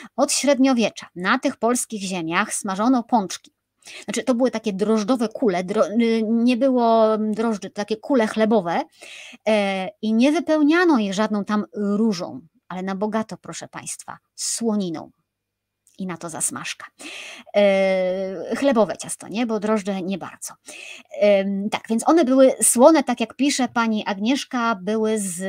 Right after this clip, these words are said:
ze słoninką. Przypomniało mi się, że to nawet smaczne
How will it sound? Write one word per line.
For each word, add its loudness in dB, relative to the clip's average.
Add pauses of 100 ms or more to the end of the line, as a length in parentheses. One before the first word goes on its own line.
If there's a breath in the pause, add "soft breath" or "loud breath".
(960)
ze 4
słoninką. -2 (1300 loud breath)
Przypomniało -4
mi -6
się, -10 (320)
że -14
to -8
nawet -4
smaczne -4